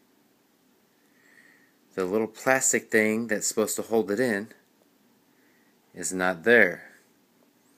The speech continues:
It came undone. And needless to say, this is not looking as pretty as it could,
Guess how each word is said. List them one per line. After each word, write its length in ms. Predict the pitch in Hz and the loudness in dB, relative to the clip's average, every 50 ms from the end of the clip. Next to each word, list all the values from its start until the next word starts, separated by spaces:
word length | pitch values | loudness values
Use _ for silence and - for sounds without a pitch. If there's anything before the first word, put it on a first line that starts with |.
| _ _ _ _ _ _ | _ _ _ _ _ _
It 180 | 92 95 - | -10 -10 -10
came 300 | - - 113 110 107 104 107 | -8 -4 -2 0 0 2 0
undone. 540 | 110 113 113 107 117 110 98 90 82 82 - _ _ _ _ _ _ _ _ _ _ _ _ _ _ _ _ _ _ _ _ _ _ _ _ _ _ _ | 0 0 0 2 2 2 0 -2 -6 -12 -18 _ _ _ _ _ _ _ _ _ _ _ _ _ _ _ _ _ _ _ _ _ _ _ _ _ _ _
And 100 | 92 90 | -10 -6
needless 460 | 90 92 95 92 98 113 110 - - | -6 -6 -6 -4 -4 -2 -2 -2 -2
to 60 | 110 | 0
say, 480 | - - - 117 113 110 113 113 113 110 | -2 2 4 4 6 6 6 4 2 2
this 500 | 90 92 101 101 101 104 101 - - - | -2 -2 -2 -2 -2 0 0 0 -2 -2
is 260 | - - 101 90 - | -2 -6 -8 -8 -4
not 260 | 98 98 101 - 95 | -2 -2 -2 -2 -2
looking 340 | 98 101 95 - 104 98 98 | -6 -6 -4 -4 -6 -6 -6
as 160 | 92 98 92 - | -6 -8 -8 -10
pretty 320 | - - 107 101 104 101 | -6 -6 -4 -4 -2 -2
as 120 | 98 90 | -2 -2
it 180 | 98 98 - - | -4 -6 -6 -8
could, 420 | - - 131 143 156 160 165 160 | -2 0 2 4 4 2 0 -4